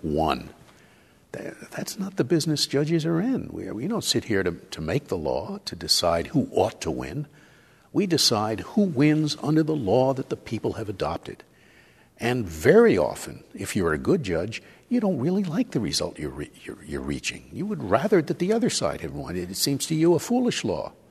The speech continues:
But in this job, it's garbage in, garbage out. If it's a foolish law, you are bound by oath to produce a foolish result.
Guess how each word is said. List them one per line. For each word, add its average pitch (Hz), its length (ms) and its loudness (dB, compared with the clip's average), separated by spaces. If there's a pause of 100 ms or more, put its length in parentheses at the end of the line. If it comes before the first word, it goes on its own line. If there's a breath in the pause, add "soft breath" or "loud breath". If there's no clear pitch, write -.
(880)
But 143 140 6
in 139 120 6
this 196 200 4
job, 107 460 0
it's - 400 0
garbage 117 500 4
in, 131 220 0
garbage 131 420 2
out. 202 300 4
If 98 160 -2
it's - 140 -2
a 85 60 2
foolish 170 480 2
law, 92 240 2
you 123 220 2
are 123 140 2
bound 110 340 0
by 143 200 2
oath 95 260 4
to - 100 -4
produce 135 400 -2
a 175 60 0
foolish 113 420 -2
result. 180 480 2